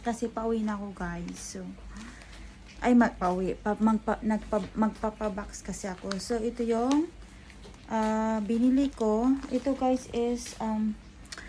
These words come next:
sale siya. Forty-three to forty-six ang size. So, three, fourteen dollars.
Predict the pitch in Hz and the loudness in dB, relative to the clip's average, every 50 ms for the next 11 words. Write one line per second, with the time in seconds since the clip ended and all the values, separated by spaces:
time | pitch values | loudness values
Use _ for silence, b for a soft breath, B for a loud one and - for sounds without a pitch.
0 | B B B - - - - 277 269 262 269 262 254 240 - - 233 214 208 202 | B B B -12 -8 0 6 8 8 8 8 8 6 2 0 0 2 2 4 2
1 | 208 214 220 220 - - 247 240 233 247 240 240 254 240 247 240 240 240 240 240 | 2 0 -2 -2 2 4 4 4 4 2 0 2 2 4 6 6 4 4 2 0
2 | 233 233 - 240 233 226 226 - 233 220 - - 233 233 233 - - - - 226 | -2 0 0 0 0 0 0 -2 -4 -4 -2 -2 -2 -2 -2 -4 -4 -2 0 0
3 | 226 220 - - 233 208 202 202 208 214 240 240 - - - - B B B B | 0 0 -2 -4 -4 -4 -2 0 0 0 -2 -2 -4 -8 -12 -14 B B B B
4 | B B B - - 254 240 233 233 233 240 240 247 240 240 - 233 226 220 220 | B B B 0 4 4 4 6 6 6 8 8 8 6 4 2 2 2 2 0
5 | - - 233 226 226 226 226 220 208 202 196 190 185 185 196 214 247 262 254 - | 0 0 2 2 4 2 2 2 0 0 0 -2 -2 0 0 0 0 0 -2 -8
6 | - - | -14 -16